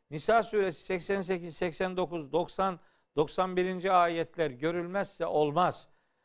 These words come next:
Hatta Mümtehine suresinin sekiz ve dokuzuncu ayetleri bilinmeden olmaz. Kur'an adına konuşacaksan o konudaki bütün ayetleri bilmen lazım. Şimdi diyor ki, o müşrikleri bulduğunuz yerde öldürün, onları yakalayın, işte onları tutuklayın.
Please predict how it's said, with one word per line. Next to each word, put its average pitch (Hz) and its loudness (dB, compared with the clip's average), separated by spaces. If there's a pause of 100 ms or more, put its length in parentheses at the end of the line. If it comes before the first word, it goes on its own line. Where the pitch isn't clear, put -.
(180)
Hatta 180 4
Mümtehine 202 0
suresinin 151 -4
sekiz 190 -4
ve 170 -4
dokuzuncu 175 -4
ayetleri 160 2
bilinmeden 180 -2
olmaz. 190 2 (640)
Kur'an 233 6
adına 170 2
konuşacaksan 185 0
o 240 0
konudaki 160 0
bütün 202 -6
ayetleri 165 0
bilmen 170 0
lazım. 90 -4 (1080)
Şimdi 240 0
diyor 285 2
ki, 170 2
o 240 4
müşrikleri 208 -2
bulduğunuz 196 0
yerde 170 2
öldürün, 208 2
onları 190 2
yakalayın, 208 4
işte 185 -8
onları 180 0
tutuklayın. 196 0